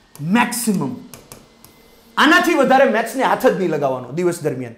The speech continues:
બાકી બીજા સબ્જેક્ટમાં ધ્યાન આપો, હું તો એમ કહું છું. પંદર થી વીસ મિનિટ મેક્સિમમ ડોઝ.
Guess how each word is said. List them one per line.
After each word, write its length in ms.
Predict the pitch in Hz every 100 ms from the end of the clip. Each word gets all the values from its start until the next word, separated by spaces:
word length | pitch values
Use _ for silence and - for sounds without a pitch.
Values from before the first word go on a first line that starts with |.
| _ _ -
બાકી 180 | 214 233
બીજા 240 | 220 226
સબ્જેક્ટમાં 460 | 233 190 202 196 170
ધ્યાન 180 | 160 147
આપો, 160 | 139
હું 120 | 151
તો 100 | 190
એમ 180 | 196 170
કહું 200 | 147 123
છું. 140 | - 113 _ _ _ _
પંદર 400 | 262 359 370 339
થી 60 | 277
વીસ 240 | 285 285
મિનિટ 280 | 214 170 151
મેક્સિમમ 580 | 214 233 254 214 180 151
ડોઝ. 160 | 131